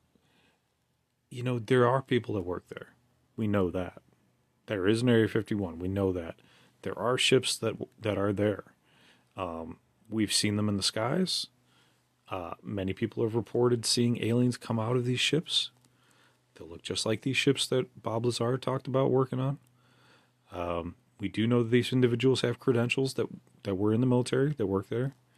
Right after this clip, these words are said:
We know that there's a Janet flight that wor-, that flies to Area fifty-one and back.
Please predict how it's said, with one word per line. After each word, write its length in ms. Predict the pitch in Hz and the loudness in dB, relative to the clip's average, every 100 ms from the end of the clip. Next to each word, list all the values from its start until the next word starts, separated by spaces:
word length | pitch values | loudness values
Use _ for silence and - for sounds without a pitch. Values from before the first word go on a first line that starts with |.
| _ _ _ _ _ | _ _ _ _ _
We 180 | 104 95 | -8 -2
know 220 | 87 98 | 2 4
that 140 | 117 113 | 4 4
there's 180 | 120 | 2
a 60 | 107 | 2
Janet 400 | 92 104 117 - | -2 0 0 -2
flight 300 | - 120 131 | -4 -4 -2
that 140 | - | -4
wor-, 220 | - 127 - | -2 -2 -2
that 140 | - - | -8 -8
flies 480 | - 107 120 120 | -6 -4 -2 -4
to 360 | - - 120 127 | -4 -2 0 0
Area 180 | 110 113 | -2 -2
fifty-one 400 | - 123 117 120 | -4 -4 0 2
and 80 | 120 | 2
back. 200 | 117 | -2